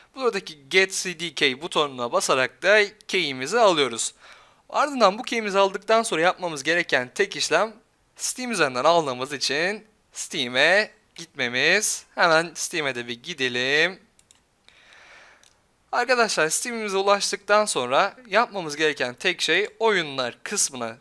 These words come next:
tıklayıp, şu yukarıdaki menüden oyunlar kısmına tıklayıp Steam'de ürün etkinleştiri yazısına basmamız. İleri diyoruz, ile kabul diyoruz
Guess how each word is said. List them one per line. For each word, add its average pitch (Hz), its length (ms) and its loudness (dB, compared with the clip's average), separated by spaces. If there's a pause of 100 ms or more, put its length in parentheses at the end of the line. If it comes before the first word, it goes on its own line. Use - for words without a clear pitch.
(100)
tıklayıp, - 440 -4
şu 131 120 -6
yukarıdaki 131 400 -8
menüden 127 220 -6
oyunlar 131 400 -8
kısmına 113 400 -8 (100)
tıklayıp 170 480 0 (480)
Steam'de 220 580 -4
ürün 202 300 -4
etkinleştiri 127 760 -8
yazısına 143 600 -2 (180)
basmamız. 151 920 -2 (1500)
İleri 175 460 2
diyoruz, 196 800 -2 (480)
ile 135 300 -8
kabul 131 440 -2
diyoruz 196 600 0